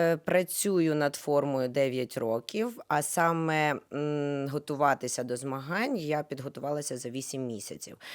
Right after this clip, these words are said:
Е, це доволі швидкий темп, і то, що я за вісім місяців вже здобула абсолютну перемогу, е, до неї люди йдуть деся-, десятки років, тому саме от генетичні дані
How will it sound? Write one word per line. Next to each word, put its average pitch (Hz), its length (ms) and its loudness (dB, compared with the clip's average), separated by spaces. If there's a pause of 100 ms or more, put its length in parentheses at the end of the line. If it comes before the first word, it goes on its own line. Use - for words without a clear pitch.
(320)
Е, 139 100 0
це 170 180 0
доволі 156 920 2
швидкий 156 680 0
темп, 170 580 2 (160)
і 147 520 0
то, 151 120 0
що 147 160 0
я 139 340 4
за 143 180 -4
вісім 143 280 -4
місяців 135 400 -6
вже 131 180 -4
здобула 131 340 -4
абсолютну 131 520 -6
перемогу, 165 760 0 (400)
е, 156 180 2
до 151 140 2
неї 185 300 4
люди 165 260 0
йдуть 156 480 -2
деся-, 147 380 0
десятки 165 600 0
років, 147 580 -2 (300)
тому 170 220 0
саме 165 300 0
от 143 200 -2
генетичні 143 800 -2
дані 147 600 0